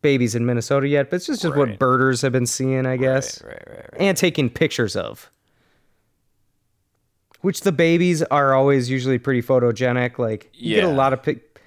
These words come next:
Speaker 1: like, on this photo, on the photos, um, explore, you see a lot of bands, you see a lot of freaks, you see a lot of babies. Anything abnormal, you know, geese in trees. People like to take pictures of it, like, "Oh, look at that,"
Speaker 2: Jeez.
Speaker 1: more than just, like, reporting, like,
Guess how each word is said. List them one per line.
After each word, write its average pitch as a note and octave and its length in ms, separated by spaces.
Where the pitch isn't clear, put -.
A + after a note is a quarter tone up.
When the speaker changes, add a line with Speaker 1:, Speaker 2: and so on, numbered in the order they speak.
Speaker 1:
like, E3+ 180
on F3 180
this F3+ 180
photo, E3 320
on E3+ 140
the D#3+ 60
photos, F#3+ 680
um, F3+ 360
explore, F#3+ 680
you E3 140
see - 180
a C3+ 80
lot D3 240
of D3 180
bands, C#3 680
you - 40
see - 160
a B2+ 40
lot B2+ 120
of A2+ 80
freaks, - 540
you - 60
see - 100
a B2 60
lot A#2+ 160
of F#2+ 100
babies. C#3+ 540
Anything F3 360
abnormal, C#3 720
you E3 140
know, D#3+ 140
geese D3+ 280
in D3 80
trees. D#3 560
People D#3 180
like D#3+ 180
to D#3+ 60
take D#3 220
pictures D3 320
of D#3 140
it, D3 100
like, C3+ 160
"Oh, C4+ 240
look B3+ 80
at B3+ 60
that," B3+ 240
Speaker 2:
Jeez. C#3 80
Speaker 1:
more D3 240
than D3+ 120
just, D3 200
like, D3+ 180
reporting, C#3+ 480
like, B2 240